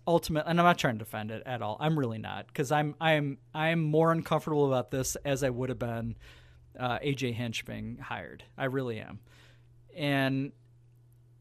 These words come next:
but if they win the title next year or the year after,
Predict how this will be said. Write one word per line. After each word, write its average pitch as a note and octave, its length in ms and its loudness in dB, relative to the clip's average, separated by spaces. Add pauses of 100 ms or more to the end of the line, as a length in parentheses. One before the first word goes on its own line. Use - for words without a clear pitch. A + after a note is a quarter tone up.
(200)
but C#3+ 320 6
if D#3 180 -6
they D#3 140 6
win D3+ 280 2
the C#3+ 100 4
title C3 400 0
next B2 360 -4
year B2 260 0
or A#2+ 380 -4
the A#2+ 140 -4
year A#2 220 -2
after, B2+ 600 -2